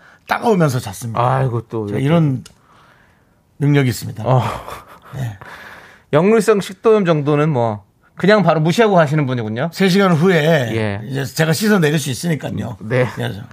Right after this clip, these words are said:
Speaker 1: 보-,
Speaker 2: 알겠습니다.
Speaker 1: 싹싹 버리물 같은 걸로.
Speaker 2: 네.
Speaker 1: 예.
Speaker 2: 그 와중에 최태웅님께서 "저의 개그 멘토 정수영님 좋은 하루 되십시오."
Speaker 1: 예.
Speaker 2: 하셨습니다.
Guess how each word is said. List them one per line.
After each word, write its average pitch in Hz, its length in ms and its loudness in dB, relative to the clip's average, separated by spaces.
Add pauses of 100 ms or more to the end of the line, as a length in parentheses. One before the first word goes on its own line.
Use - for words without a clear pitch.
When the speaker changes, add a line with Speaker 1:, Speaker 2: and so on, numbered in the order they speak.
(140)
Speaker 1:
보-, 147 100 -2
Speaker 2:
알겠습니다. 101 140 -6
Speaker 1:
싹싹 170 280 0
버리물 147 300 0
같은 123 240 -2
걸로. 131 280 -4
Speaker 2:
네. 110 420 -2
Speaker 1:
예. 123 360 -4 (500)
Speaker 2:
그 - 120 0
와중에 143 220 2
최태웅님께서 151 800 0
"저의 143 360 2
개그 147 260 0
멘토 127 640 0
정수영님 127 540 -2
좋은 147 280 2
하루 165 160 2
되십시오." 110 680 -4
Speaker 1:
예. 123 60 2
Speaker 2:
하셨습니다. 123 840 0